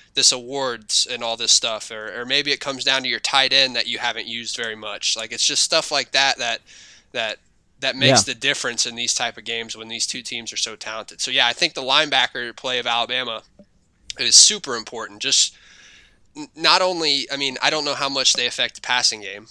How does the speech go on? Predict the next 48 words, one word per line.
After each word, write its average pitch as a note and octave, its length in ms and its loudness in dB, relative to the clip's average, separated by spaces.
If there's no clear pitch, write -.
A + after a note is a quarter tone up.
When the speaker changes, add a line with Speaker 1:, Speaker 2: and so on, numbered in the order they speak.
Speaker 1:
but A2+ 220 -8
like B2+ 180 -4
you A#2 80 -4
said, B2 240 2
stuffing D3 400 2
the B2 120 -4
run C#3 340 4
and A2+ 120 -2
making B2+ 300 0
sure B2 220 0
Trey B2+ 180 -2
Sermon B2+ 380 0
doesn't A#2+ 300 -2
get A#2+ 120 0
out A#2+ 220 0
and A#2 320 -10
into C3+ 240 -6
that A2+ 160 0
second C3 340 2
level A#2+ 380 -4
with A2+ 140 -8
a G#2+ 40 -14
chance B2 360 0
to, A2+ 120 -4
you A2+ 80 -6
know, A2 260 -10
beat C#3 180 0
one C3 220 0
guy B2+ 320 4
and A2+ 120 -4
be A2+ 140 -2
out C3+ 160 2
of A#2 80 -2
there. G2+ 340 -8
I A#2+ 100 -6
mean, A#2 80 -6
that's, - 400 4
that's - 320 2
huge B2+ 300 -2
because, C3 220 -2
like C3 140 2
I A#2+ 60 -2
said, A#2+ 400 0
and B2 100 -10
like A#2 220 -4
you've C#3+ 220 -2
said, G#2 320 -2
the C3 300 0